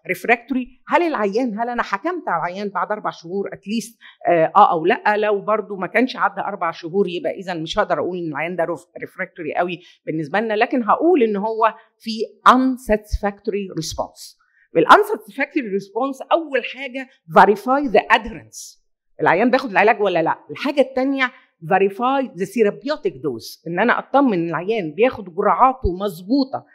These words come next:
زي ما هي موجوده. وطبعًا لو في حاجه بيتقاس لها التراف ليفل المفروض يتعمل، ام ام اف بيتقاس بره، لكن احنا ما فيش عندنا هنا، لكن اتليست لو بياخد حاجه ليها مقياس للتراف ليفل المفروض يتعمل.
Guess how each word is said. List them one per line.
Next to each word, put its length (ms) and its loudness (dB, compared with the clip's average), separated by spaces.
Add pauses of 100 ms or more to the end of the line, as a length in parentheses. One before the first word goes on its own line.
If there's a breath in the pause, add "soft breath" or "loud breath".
(140 soft breath)
زي 320 6
ما 120 -2
هي 160 -2
موجوده. 520 -2 (320 soft breath)
وطبعًا 400 2
لو 120 2
في 180 -6
حاجه 260 -8
بيتقاس 380 -4
لها 200 0
التراف 500 0
ليفل 220 6
المفروض 440 0
يتعمل، 440 -2 (300 loud breath)
ام 120 6
ام 140 0
اف 160 -6
بيتقاس 380 -6
بره، 240 0
لكن 240 -6
احنا 180 -14
ما 100 -14
فيش 220 -14
عندنا 340 -4
هنا، 260 -6 (220 soft breath)
لكن 300 2
اتليست 400 -10
لو 140 -6
بياخد 320 -4
حاجه 320 -6
ليها 460 -2 (120)
مقياس 480 -2
للتراف 400 -4
ليفل 220 0
المفروض 400 -6
يتعمل. 300 -20